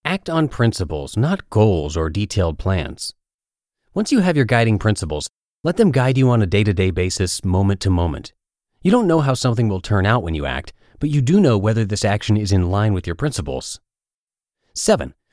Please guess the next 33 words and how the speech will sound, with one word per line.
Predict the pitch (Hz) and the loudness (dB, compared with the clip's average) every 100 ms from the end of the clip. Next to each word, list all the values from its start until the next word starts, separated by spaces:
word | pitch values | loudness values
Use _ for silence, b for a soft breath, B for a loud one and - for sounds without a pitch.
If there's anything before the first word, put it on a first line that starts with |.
| _ | _
breathe | 113 135 156 170 - | 0 0 0 -4 -4
and | 120 107 | -4 -4
smile. | - 98 85 65 - _ _ _ _ _ _ _ _ _ | 0 0 2 -2 -8 _ _ _ _ _ _ _ _ _
In | 165 | 4
the | 160 | 6
end, | 185 120 - | 6 4 0
not | 131 175 202 | 0 0 2
knowing | 143 139 110 | 4 4 4
can | 107 | 0
be | 85 | -4
scary, | - - 107 82 67 - _ _ - | -8 -6 -4 -4 -6 -16 _ _ -4
but | 151 196 - | 0 0 -2
liberating | 117 175 185 135 82 90 | 2 4 4 4 2 0
and | 101 | 2
profound. | 117 117 143 147 85 - _ _ _ _ _ _ 135 | 2 2 2 -2 -4 -10 _ _ _ _ _ _ 2
You | 196 | 4
are | 190 | 4
in | 156 | 4
the | |
midst | 131 135 - | 2 0 -2
of | 107 | -2
a | 98 | -2
turbulent | - 147 139 135 127 110 | -2 -2 0 0 -2 -4
sea | - 107 80 71 | -4 -2 -2 -2
and | 87 | 0
are | 95 | 0
afloat | 92 - 135 147 87 | -2 -4 0 2 2
without | 92 117 117 | -2 -2 2
knowing | 107 127 110 95 | 4 4 4 4
where | 113 113 | 2 4
anything | 120 113 113 | 2 4 2
will | 104 | 2
go. | 98 143 85 | 0 0 -2